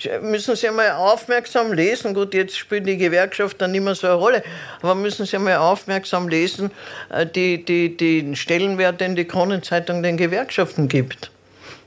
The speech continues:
Nicht nur, weil sie die Zeitung für den kleinen Mann ist, sondern weil die Kronenzeitung der Gewerkschaft sehr viel zu verdanken hat in ihrer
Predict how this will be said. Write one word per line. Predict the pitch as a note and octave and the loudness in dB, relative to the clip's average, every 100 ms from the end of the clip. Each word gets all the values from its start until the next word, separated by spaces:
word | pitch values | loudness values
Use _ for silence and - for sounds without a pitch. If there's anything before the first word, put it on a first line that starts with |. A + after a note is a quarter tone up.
| _ _ - - | _ _ -20 -8
Nicht | F3 G#3 - G3+ | -2 -2 -2 2
nur, | G3+ D3+ | 2 4
weil | D#3 | 2
sie | D3+ D3 | 0 -2
die | D3 | -4
Zeitung | - D3 C#3 C#3 | 0 0 2 -2
für | B2+ C3+ | -2 -2
den | C3+ | -2
kleinen | B2+ D3 C3+ C3+ | -2 -2 0 2
Mann | D3 B3+ G#3 | 2 2 2
ist, | E3 - - - - - | 0 -4 -14 -18 -20 -18
sondern | - E3 F#3 F#3 | -6 -2 0 0
weil | F#3+ | 0
die | F#3 | 0
Kronenzeitung | E3 E3+ G3 - G3 G3 G3 | 0 0 0 0 -2 -2 -2
der | F#3+ | 0
Gewerkschaft | F#3+ F3 E3+ F3 G3 - | 0 2 0 0 -4 -2
sehr | F#3 F3+ | -2 -2
viel | G3 | -6
zu | - F#3 | -6 -4
verdanken | F#3 F3 F3+ G3 G3+ | -2 0 -2 -4 -4
hat | F3+ - | -4 -2
in | F3+ F#3 | -2 0
ihrer | F#3 F#3+ F3+ | 2 0 0